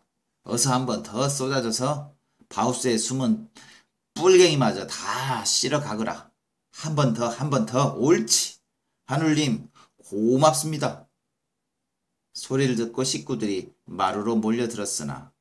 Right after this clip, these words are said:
모두들 어리둥절해서 외할머니를 말리는 사람이 없었다. 벼락에 맞아 죽어 넘어지는 하나하나의 모습이 눈에 선히 보인다는 듯이 외할머니는 더욱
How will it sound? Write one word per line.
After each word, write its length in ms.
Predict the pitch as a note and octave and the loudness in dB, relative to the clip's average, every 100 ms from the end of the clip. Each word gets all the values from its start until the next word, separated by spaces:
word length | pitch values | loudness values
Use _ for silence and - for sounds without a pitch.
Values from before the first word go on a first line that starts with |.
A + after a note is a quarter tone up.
| _ | _
모두들 560 | - G#2+ A#2 A#2 C3 B2 - _ _ _ - | -8 -4 -2 0 0 -2 -14 _ _ _ -2
어리둥절해서 760 | B2+ C#3+ A#2+ G2 D#2+ D#2 - | 0 0 0 -2 -4 -8 -8
외할머니를 760 | - G2 G2 G2+ F2+ F#2 G#2+ A#2 | -4 -4 -4 -6 -8 -6 -4 -2
말리는 420 | F#2+ G2 G#2 G2 | -4 -4 -8 -8
사람이 560 | - F2+ F2 F2+ F2+ - - | -10 -12 -14 -14 -16 -20 -16
없었다. 640 | D2 C#2+ D#2 C#2+ - - _ _ _ _ _ _ _ - _ | -14 -10 -10 -12 -18 -20 _ _ _ _ _ _ _ -20 _
벼락에 320 | - G#2 A2+ | -6 -2 0
맞아 380 | B2 A#2 B2+ B2 | 0 0 2 2
죽어 300 | B2 C3 C#3 | 2 0 0
넘어지는 580 | C3 A2+ G#2+ G2 F#2+ F2+ | 2 2 2 -2 -10 -14
하나하나의 680 | D#2+ B2+ B2 B2 B2 A#2 A#2 | -12 -6 -4 -4 -4 -2 -2
모습이 680 | G#2+ F#2+ - A#2+ F2 C#2+ C#2+ _ _ | -4 -4 -4 -4 -6 -10 -16 _ _
눈에 280 | - G2 G#2+ | -12 0 0
선히 500 | G#2 B2+ C3 C#3+ B2+ | 0 -4 -4 -2 -2
보인다는 560 | A2 G2+ A2 A2 G2 F#2 | -2 0 4 4 2 -6
듯이 420 | F2+ E2+ F2 - _ | -8 -6 -6 -8 _
외할머니는 800 | - F#2+ G2+ G2+ F2+ F2 E2+ D#2 | -10 -4 -4 -6 -10 -10 -12 -12
더욱 480 | D2 G2 A2+ G2+ - | -12 -2 -2 -2 -8